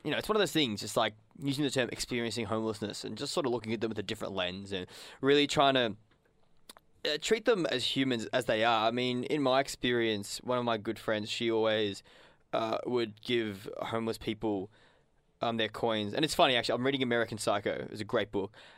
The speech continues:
And <laughs> in it, there's a scene where Patrick Bateman, the main character, goes up to p-, someone and gives them a dollar in their cup. And then he realizes he put it in someone's coffee and it's just a hipster <laughs> just chilling. Well,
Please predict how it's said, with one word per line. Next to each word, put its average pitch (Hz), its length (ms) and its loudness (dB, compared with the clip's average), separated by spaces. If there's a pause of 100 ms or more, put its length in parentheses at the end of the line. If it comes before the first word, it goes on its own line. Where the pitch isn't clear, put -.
And 117 520 0
<laughs> - 40 -2
in 139 140 4
it, 131 80 2
there's 127 120 0
a 123 80 0
scene 117 380 0
where 110 500 2
Patrick 110 320 -4
Bateman, 110 240 0
the 107 60 -2
main 104 160 0
character, 107 260 0
goes 107 200 0
up 107 180 0
to 113 180 -2
p-, - 140 -10
someone 110 320 0
and 98 140 -4 (260)
gives 151 160 2
them 151 160 0
a - 20 -2
dollar 120 360 2
in 113 100 0
their 110 140 0
cup. 113 340 0 (340)
And 135 80 0
then 147 80 2
he 151 80 4
realizes 131 340 4
he 120 60 -2
put 120 200 -2
it 120 40 2
in 120 60 0
someone's 117 300 0
coffee 123 360 2
and 104 80 0
it's - 120 -4
just - 220 -2
a 117 120 2
hipster - 520 -2 (240)
<laughs> - 220 -12
just - 260 -2
chilling. 123 320 2
Well, 120 280 4